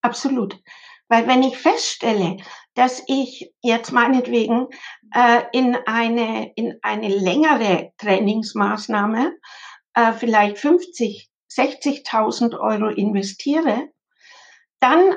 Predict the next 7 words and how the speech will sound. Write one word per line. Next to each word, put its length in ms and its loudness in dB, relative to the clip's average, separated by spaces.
aber 600 4
mittels 800 0
einer 640 -2
begleitenden, 840 0
erfolgskontrollierten, 1700 -2
äh, 380 2
Begleitung, 880 0